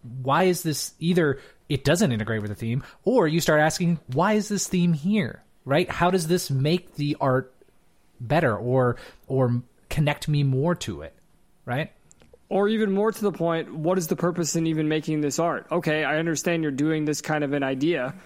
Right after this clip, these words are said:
Speaker 2: Like I said, it's, it's, it's all racial in the new Watchmen series.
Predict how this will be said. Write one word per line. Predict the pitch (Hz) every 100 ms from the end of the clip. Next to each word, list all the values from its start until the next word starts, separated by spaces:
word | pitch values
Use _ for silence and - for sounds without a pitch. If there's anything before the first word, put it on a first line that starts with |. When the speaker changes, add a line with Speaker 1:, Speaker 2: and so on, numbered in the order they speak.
| - - - _
Speaker 2:
Like | 143 147
I |
said, | 143 190 165
it's, | 143 131
it's, | 127 131 -
it's | - -
all | 143 160
racial | 165 190 190 156 165 190
in | 185 147 143 -
the | 151
new | 151
Watchmen | 156 175 151
series. | 131 131 120 131 -